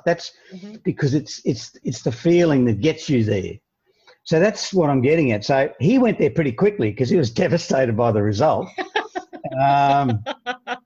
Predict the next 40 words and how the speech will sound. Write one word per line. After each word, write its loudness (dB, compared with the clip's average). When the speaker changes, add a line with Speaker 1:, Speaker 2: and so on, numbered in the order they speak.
Speaker 1:
and, 2
and 2
I, 2
and, -2
but 4
he, 2
he 2
come 0
out 4
of 0
it. -6
So 2
because 2
I -4
said, -2
"So 0
what 4
are 4
we 2
gonna 4
do?" 4
And 4
he 0
said, -4
"Well, -2
what 0
do 4
I," -2
and 2
then 2
he 2
said, 0
"Well, 2
I 4
don't 0
know 2
what 2
I'm -2
gonna 2
do." 2